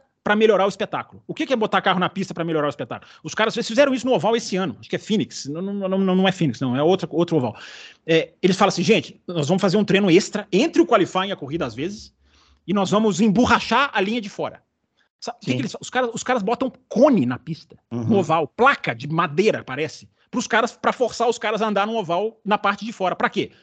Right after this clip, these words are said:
Speaker 1: Pra emborrachar a pista, pra ter duas linhas, pra ter ultrapassagem. Então, pra que que eu tô dando esse exemplo?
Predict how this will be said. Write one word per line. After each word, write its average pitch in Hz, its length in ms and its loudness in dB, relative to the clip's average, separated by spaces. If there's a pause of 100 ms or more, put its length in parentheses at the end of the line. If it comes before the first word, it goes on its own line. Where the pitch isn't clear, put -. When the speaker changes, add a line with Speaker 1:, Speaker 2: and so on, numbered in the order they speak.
(100)
Speaker 1:
Pra 165 100 -2
emborrachar 156 440 -2
a - 20 -4
pista, 180 420 -10 (320)
pra 190 120 2
ter 180 160 0
duas 175 260 2
linhas, 202 420 0
pra 285 120 0
ter 208 100 -2
ultrapassagem. 202 540 -6 (100)
Então, 240 140 -2
pra 254 100 0
que 320 80 -4
que 294 80 -4
eu 277 40 -4
tô 240 100 0
dando 196 160 -2
esse 170 160 -4
exemplo? 123 280 -8